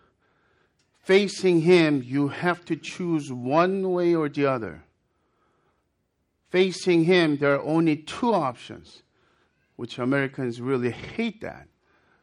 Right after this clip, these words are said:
We need many options. Facing him,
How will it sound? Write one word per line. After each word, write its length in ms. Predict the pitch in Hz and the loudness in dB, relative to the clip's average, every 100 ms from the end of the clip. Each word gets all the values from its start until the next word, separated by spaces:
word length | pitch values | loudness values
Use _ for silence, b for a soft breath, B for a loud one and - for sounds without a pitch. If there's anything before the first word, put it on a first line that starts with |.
| _ | _
We 220 | 120 131 139 | -4 0 2
need 300 | 143 139 - _ | 2 0 -10 _
many 520 | 104 127 165 208 180 | -6 2 4 6 4
options. 640 | 117 104 - - - - _ _ _ _ _ _ _ _ _ _ _ _ | 2 -4 -16 -20 -20 -20 _ _ _ _ _ _ _ _ _ _ _ _
Facing 520 | - 208 208 - 190 175 | 2 2 2 0 2 4
him, 440 | 190 170 151 139 | 4 4 0 -4